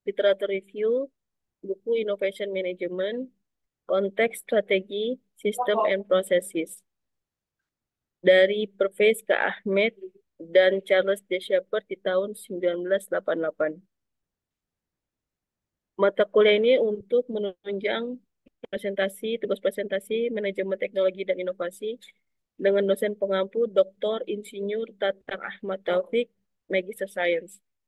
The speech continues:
Kelompok sembilan ini terdiri dari tiga orang. Pertama, Pak Billy Sebayang, saya sendiri Anindya Maharani, dan Pak Taufan Febri.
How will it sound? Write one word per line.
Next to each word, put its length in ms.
Kelompok 640
sembilan 320
ini 400
terdiri 560
dari 240
tiga 400
orang. 320
Pertama, 480
Pak 240
Billy 240
Sebayang, 640
saya 160
sendiri 320
Anindya 400
Maharani, 640
dan 400
Pak 240
Taufan 320
Febri. 560